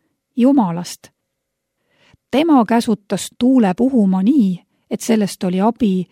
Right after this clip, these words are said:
kogu minu tolle talve töös. Ühel suvel sain tööle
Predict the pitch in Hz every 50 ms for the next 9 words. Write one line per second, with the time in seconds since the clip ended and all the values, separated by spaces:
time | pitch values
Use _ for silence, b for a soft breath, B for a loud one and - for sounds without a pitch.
0 | _ _ _ _ _ _ _ _ - 262 311 - 285 254 220 202 202 196 190 185
1 | 185 - _ - 196 202 196 196 190 185 190 185 185 185 175 190 180 180 180 -
2 | _ _ _ _ _ _ - 208 180 175 170 165 175 - - - - _ _ _
3 | _ _ _ _ _ _ _ _ _ _ _ _ _ _ _ _ _ _ _ _
4 | _ _ _ _ _ _ _ _ _ _ _ _ _ _ _ _ _ _ _ _
5 | - 294 339 330 262 - 311 320 302 262 214 202 190 - 214 202 196 196 196 -
6 | 240 262 247 202 190 180 180 175 175 180